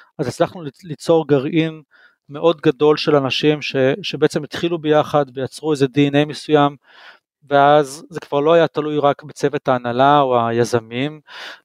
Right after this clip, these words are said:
בשביל לבוא ולוודא שה-D N A נשמר, אלא פשוט היה פה איזשהו סוג של, אה,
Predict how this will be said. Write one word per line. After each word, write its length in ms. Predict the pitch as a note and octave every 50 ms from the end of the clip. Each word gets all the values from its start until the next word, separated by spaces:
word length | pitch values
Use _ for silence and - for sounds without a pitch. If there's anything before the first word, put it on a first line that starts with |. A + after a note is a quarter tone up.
| _
בשביל 500 | C#3+ - - - C#3+ D3 C#3 C3+ C3 C3+ -
לבוא 380 | - D#3+ D3 A#2+ A2+ C#3+ D3+ C#3
ולוודא 580 | C3+ D3 C3+ C3 A2+ B2 B2 - - C#3 D3 C#3+
שה-D 440 | - - C3+ B2 A#2 C#3 C#3 C3+ C3
N 40 |
A 140 | C3+ C3+ B2+
נשמר, 500 | B2 A#2 - - C#3 C#3 C#3+ D3 D3 C3+
אלא 140 | C3 A#2+ A#2 -
פשוט 240 | - - - - -
היה 140 | C3+ C3+
פה 180 | C3+ - D3 C#3+
איזשהו 560 | C3 B2+ B2+ - - - B2+ B2 B2 B2 B2 A2+
סוג 280 | - - - C#3+ -
של, 280 | - - D#3 C#3+ C3+ C3 B2
אה, 220 | B2 A#2+ A#2+ A#2+